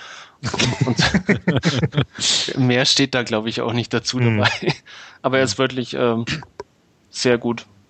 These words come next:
Speaker 1: Also wenn man mit, mit ruhigen japanischen Filmen was anfangen kann, ähm, auf alle Fälle anschauen.
Speaker 2: Ja. Wobei ich auch mal für so einen ruhigen Film gerade in der Stimmung sein muss, sonst,
Speaker 1: Klar,
Speaker 2: äh,
Speaker 1: klar.
Speaker 2: doch eher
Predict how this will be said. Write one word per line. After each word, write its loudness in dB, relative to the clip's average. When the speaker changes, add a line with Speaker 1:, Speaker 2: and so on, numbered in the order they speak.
Speaker 1:
Also -6
wenn 0
man 2
mit, -6
mit -2
ruhigen 2
japanischen 2
Filmen 2
was -2
anfangen 2
kann, 2
ähm, 0
auf -2
alle 2
Fälle -4
anschauen. -2
Speaker 2:
Ja. -6
Wobei 2
ich 2
auch 4
mal 4
für -2
so 2
einen 2
ruhigen 0
Film -2
gerade 0
in 0
der 4
Stimmung 0
sein 2
muss, -4
sonst, -2
Speaker 1:
Klar, 2
Speaker 2:
äh, -20
Speaker 1:
klar. -8
Speaker 2:
doch -14
eher 0